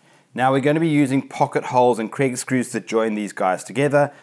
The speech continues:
so we're just gonna mark out where I need to drill my pocket holes. We'll go to that side, to that side, to that side. Perfect.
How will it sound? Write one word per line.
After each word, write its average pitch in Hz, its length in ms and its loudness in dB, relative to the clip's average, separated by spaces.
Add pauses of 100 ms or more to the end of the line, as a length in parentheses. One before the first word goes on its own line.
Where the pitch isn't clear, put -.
so 127 140 -8
we're - 20 -4
just 139 140 -10
gonna 139 120 2
mark 110 320 0
out 92 200 -4
where 104 340 0
I 98 160 -2
need 90 400 -10
to - 140 -10
drill 87 440 -4
my 80 140 -4
pocket - 320 -8
holes. 57 400 -16 (1400)
We'll 80 120 -18
go 76 320 -10 (180)
to 113 240 -8
that 113 180 -8
side, 117 380 -4 (240)
to 123 160 -8
that 95 180 -6
side, 95 220 -4
to 87 140 -12
that 104 180 -8
side. 139 380 -2 (1500)
Perfect. - 580 -12